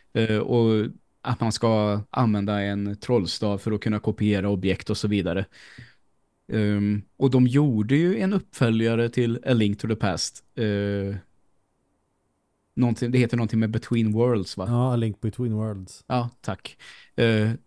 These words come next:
Speaker 1: bara tänker någonting som bara är helt nytt.
Speaker 2: Ja.
Speaker 1: Jag tänker, det behöver inte vara en uppföljare till A Link to the Past, men liksom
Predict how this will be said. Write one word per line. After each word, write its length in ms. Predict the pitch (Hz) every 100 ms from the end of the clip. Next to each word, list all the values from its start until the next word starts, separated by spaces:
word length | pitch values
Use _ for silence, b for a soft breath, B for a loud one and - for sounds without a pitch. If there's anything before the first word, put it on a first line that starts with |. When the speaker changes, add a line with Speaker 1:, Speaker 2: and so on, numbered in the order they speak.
| _ _ _ _ -
Speaker 1:
bara 200 | 139 139
tänker 500 | 131 123 104 113 107 - _ _ _ _ _ _ _ _ _ _ _
någonting 340 | 143 131 123 117
som 100 | 123
bara 180 | 117
är 40 | 110
helt 300 | 120 113 -
nytt. 480 | 143 - _ - - _ _ _ _ _ _ _ _ _ -
Speaker 2:
Ja. 280 | 104 107 127 _ _ _ _ _ _ _ -
Speaker 1:
Jag 100 | 127
tänker, 220 | 120 120
det 40 |
behöver 160 | 123 120
inte 140 | 123
vara 120 | 120
en 60 | 120
uppföljare 640 | 123 - - 120 131 139
till 220 | 135 135
A 40 | 131
Link 220 | 110 101
to 60 | 110
the 80 |
Past, 300 | 101 98 92
men 140 | 117 113
liksom 320 | 113 113 104